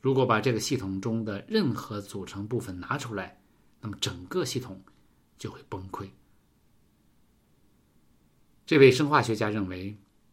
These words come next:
这种不可简化的复杂性系统是不可能通过进化而来的，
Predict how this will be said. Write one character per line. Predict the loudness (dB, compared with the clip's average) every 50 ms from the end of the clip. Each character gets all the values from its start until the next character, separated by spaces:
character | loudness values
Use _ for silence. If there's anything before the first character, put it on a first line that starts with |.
| _ _ _ _ _ -4
这 | -2 -2 0
种 | 0 0 0 0
不 | 0 -2
可 | 0 0 0
简 | 0 0 0 -2 -2 -4
化 | -4 -2 -2 -2
的 | -2 -4 -8 -8
复 | -8 -8 -6 -6
杂 | -4 -6 -6
性 | -6 -6 -8 -8
系 | -6 -6 -6 -6
统 | -6 -8 -12 -16 -16 -14 -12
是 | -10 -10 -10
不 | -8 -6 -6 -6
可 | -4 -4 -6 -6 -8
能 | -8 -10 -10 -10 -10
通 | -8 -6 -6 -4 -4
过 | -4 -6 -8
进 | -8 -8 -4 -2 -2 -2 -2 -4 -6
化 | -10 -8 -6 -6 -6 -6 -8 -14 -18 _
而 | -16 -16 -16 -16
来 | -18 -18 -18 -18
的， | -20 -20